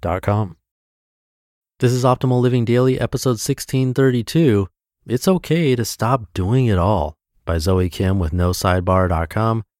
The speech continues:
And I'm Justin Malik, your very own personal narrator today and every day. So it's not a typical podcast. There are no interviews.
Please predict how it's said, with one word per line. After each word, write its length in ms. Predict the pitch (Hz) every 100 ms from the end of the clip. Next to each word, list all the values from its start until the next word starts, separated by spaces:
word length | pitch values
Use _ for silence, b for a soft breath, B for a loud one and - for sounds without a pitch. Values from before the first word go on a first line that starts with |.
| _ _
And 120 | 139 120
I'm 80 |
Justin 280 | 113 117 113
Malik, 240 | 107 113 107
your 100 | 92
very 300 | 104 107 -
own 260 | 104 107
personal 340 | 101 110 - 98
narrator 460 | 101 107 107 107
today 540 | 98 90 107 104 107 107
and 400 | 82 80 80 92
every 240 | 165 95
day. 300 | 78 82 123 _ _ _ _
So 100 | -
it's 80 | 82
not 140 | 101 95
a 40 |
typical 340 | 107 95 98
podcast. 600 | 92 92 95 - 92 92
There 120 | - 87
are 120 | 92
no 140 | 87
interviews. 640 | - 104 107 104 104 101